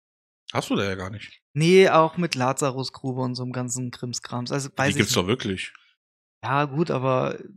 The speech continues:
Speaker 1: Ist halt ein Schwimmbecken.
Speaker 2: Ja.
Speaker 1: Mit Kräutern.
Speaker 2: <laughs> Ja, nee, aber weiß ich, also das ist, war nicht so ganz meins. Also für mich gehört sowas, also wenn ich sowas sehe in, in Zeichentrickform, ist es für mich okay, aber so in so real, das, das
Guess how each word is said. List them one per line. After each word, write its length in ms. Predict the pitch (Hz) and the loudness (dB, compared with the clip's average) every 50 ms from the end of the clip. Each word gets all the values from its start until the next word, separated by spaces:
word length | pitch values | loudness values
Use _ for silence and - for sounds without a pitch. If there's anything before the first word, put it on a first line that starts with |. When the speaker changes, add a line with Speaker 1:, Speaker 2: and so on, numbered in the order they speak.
| - - _ _ - | -20 -20 _ _ -10
Speaker 1:
Ist 80 | - | -10
halt 100 | 95 87 | -8 -6
ein 60 | - | -6
Schwimmbecken. 600 | - - - 113 160 135 104 87 - 95 87 82 - _ _ _ _ _ _ _ _ _ - | -6 -4 -2 -2 -2 -2 -2 -4 -6 -8 -12 -12 -16 _ _ _ _ _ _ _ _ _ -12
Speaker 2:
Ja. 160 | 117 110 - - _ _ _ _ _ _ | -10 -10 -12 -16 _ _ _ _ _ _
Speaker 1:
Mit 220 | 98 101 98 - - | -10 -10 -10 -10 -6
Kräutern. 540 | - - 123 147 151 - 92 92 90 - - _ _ _ _ _ _ | 0 4 4 4 4 2 -2 -4 -4 -8 -14 _ _ _ _ _ _
Speaker 2:
<laughs> 80 | - - | 0 2
Ja, 260 | 208 165 - 196 165 - - 160 135 - | 2 2 2 -2 -4 -4 -10 -12 -6 0
nee, 120 | 151 175 | 6 8
aber 240 | 170 170 160 160 - - | 8 8 6 4 0 -2
weiß 260 | 151 139 139 143 151 | -2 -2 -2 0 -2
ich, 160 | 165 - - 160 | -6 -6 -4 -6
also 160 | 151 131 135 | -6 -6 -8
das 180 | 135 139 127 - | -10 -10 -10 -10
ist, 200 | 147 135 - - _ _ _ | -10 -12 -12 -16 _ _ _
war 380 | 165 160 - - 143 139 147 160 | -8 -8 -4 -2 0 0 0 0
nicht 140 | 160 - | -2 -4
so 100 | - 139 | -4 -4
ganz 240 | 131 139 135 131 - 131 | -4 -6 -6 -6 -6 -4
meins. 320 | 123 123 120 117 - - _ _ _ - | -4 -6 -6 -8 -12 -16 _ _ _ -8
Also 180 | 135 143 160 156 | -4 -4 -4 -4
für 220 | - - - 165 | -6 -8 -6 -4
mich 160 | 170 170 - - | -4 -4 -4 -2
gehört 240 | 156 147 160 160 | 0 0 0 0
sowas, 200 | - 170 151 147 - | 0 -4 -4 -4 -6
also 140 | 156 139 139 | -6 -2 0
wenn 120 | 160 165 | 0 0
ich 80 | 160 - | 0 -2
sowas 260 | 165 151 151 143 - | -2 -2 -2 -2 0
sehe 120 | 165 165 160 | -2 -2 -2
in, 220 | 156 151 143 147 | -2 -2 -4 -4
in 100 | 147 135 | -6 -6
Zeichentrickform, 720 | - - 147 160 - 180 165 160 156 - - 160 156 151 151 | -4 -4 -4 -4 -4 -4 -6 -6 -8 -4 -4 -2 -2 -2 -2
ist 120 | 147 - - | -4 -4 -6
es 80 | - - | -6 -6
für 80 | - | -8
mich 140 | 139 127 131 | -8 -8 -8
okay, 260 | 127 - - 156 160 | -10 -8 -6 -4 -4
aber 260 | 160 147 135 135 131 | -2 -2 -4 -4 -6
so 140 | 127 127 131 | -6 -8 -8
in 100 | 131 131 | -8 -8
so 100 | 123 127 | -8 -8
real, 380 | 127 131 127 139 139 139 147 151 - _ _ _ _ _ _ _ _ | -8 -8 -8 -6 -8 -8 -10 -12 -16 _ _ _ _ _ _ _ _
das, 200 | - - - - - | -14 -12 -12 -12 -12
das 140 | - - | -14 -18